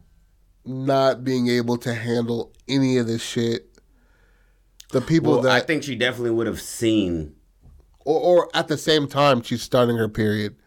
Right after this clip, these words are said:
Speaker 1: You know what I'm saying? Just as May did. But this is what she's been asking for this whole time, jealous of May and shit like that. But on this fucking day of all days, she's starting this shit and she's by herself. She went to her mom's room.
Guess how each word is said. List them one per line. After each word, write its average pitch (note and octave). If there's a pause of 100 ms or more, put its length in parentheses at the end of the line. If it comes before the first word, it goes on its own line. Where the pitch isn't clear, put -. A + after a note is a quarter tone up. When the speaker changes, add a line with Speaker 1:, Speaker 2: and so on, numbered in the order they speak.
(680)
Speaker 1:
You B2+
know C3+
what C3
I'm B2+
saying? C3
Just B2+
as A#2 (500)
May A#2+
did. A2+ (320)
But A#2
this C#3+
is C3+
what C#3
she's C3+
been A#2
asking B2
for A#2+
this G#2+
whole A2
time, A2+
jealous A2
of A2
May G#2+ (320)
and G#2+
shit A#2+
like A2+
that. C#3+ (240)
But -
on C3
this C#3
fucking C3+
day A2+ (220)
of D3
all A#2+
days, A2+ (320)
she's B2
starting B2+
this A#2+
shit A#2+
and A#2
she's G#2+
by A2+
herself. A2+ (300)
She -
went A#2+
to B2
her A#2
mom's G#2+
room. G#2